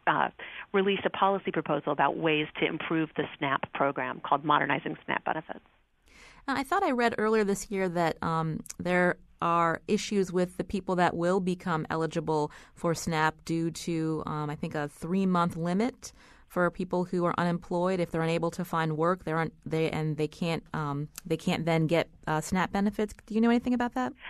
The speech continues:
Speaker 1: Yes, that's right. So we have strict time limits on adults who don't have any children in the household. So they're working age adults, they're not disabled. And these are very, very low income individuals. They don't really have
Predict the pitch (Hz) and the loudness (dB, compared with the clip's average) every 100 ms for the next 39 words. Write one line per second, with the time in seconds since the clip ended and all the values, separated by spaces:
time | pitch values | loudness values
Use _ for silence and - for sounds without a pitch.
0 | - - 202 262 285 185 - 240 240 233 | -14 -6 2 6 6 2 2 2 4 2
1 | 185 151 - 220 233 220 233 254 285 254 | 2 0 -4 0 2 2 -2 0 4 4
2 | 202 - - - - - 269 320 - - | 4 -8 -12 -14 -12 -4 0 0 -2 -8
3 | - 196 196 202 175 160 - - - 160 | -4 0 2 2 2 0 -2 -6 -2 0
4 | 156 156 - 165 156 165 175 285 _ _ | 0 -2 -2 -2 2 2 2 0 _ _
5 | _ _ _ - 214 196 185 185 180 180 | _ _ _ -2 2 2 2 2 4 2
6 | 170 160 - - 156 151 147 147 143 131 | 2 -2 -4 -2 0 0 0 -2 0 0
7 | - - - - 151 156 170 220 220 196 | -2 -4 -6 -4 -2 0 2 0 0 0
8 | 185 170 151 151 - 156 156 156 - 156 | -2 0 0 0 -2 0 2 0 -2 0
9 | 151 143 135 139 - - - - - - | -2 0 -2 -4 -6 -20 -16 -14 -12 0
10 | 196 185 - 254 359 339 180 165 - 170 | 2 2 0 2 2 4 2 0 -2 0
11 | 175 185 165 151 151 147 147 147 - 147 | 2 2 0 0 0 0 0 -2 -4 -4
12 | 143 147 143 - 156 170 165 196 220 214 | -4 -4 -4 -4 -4 -4 0 0 0 0
13 | 180 165 156 | 2 4 2